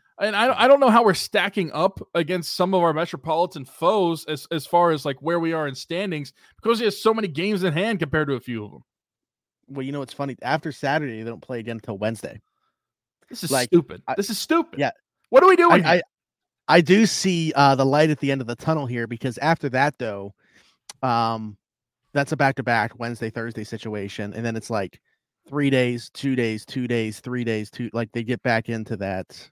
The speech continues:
Speaker 1: Okay.
Speaker 2: They don't have another extended period of time off, it looks like, um,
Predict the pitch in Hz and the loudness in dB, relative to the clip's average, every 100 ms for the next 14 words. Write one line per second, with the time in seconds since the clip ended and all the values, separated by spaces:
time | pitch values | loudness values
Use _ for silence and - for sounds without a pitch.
0 | _ - 120 - - 135 135 135 131 131 | _ -16 -16 -10 -6 -4 0 0 0 -2
1 | 127 123 120 120 120 - - 123 117 104 | -2 -2 -4 -6 -10 -10 -4 -4 -4 -8
2 | - 120 107 - 104 104 107 113 - 110 | -10 -10 -8 -6 -6 -4 -4 -4 -6 -12
3 | - 107 101 95 - _ _ _ _ _ | -8 -6 -6 -6 -14 _ _ _ _ _
4 | _ _ 101 101 98 98 98 92 95 92 | _ _ -6 -4 -4 -4 -6 -6 -8 -10
5 | 92 92 101 | -12 -14 -16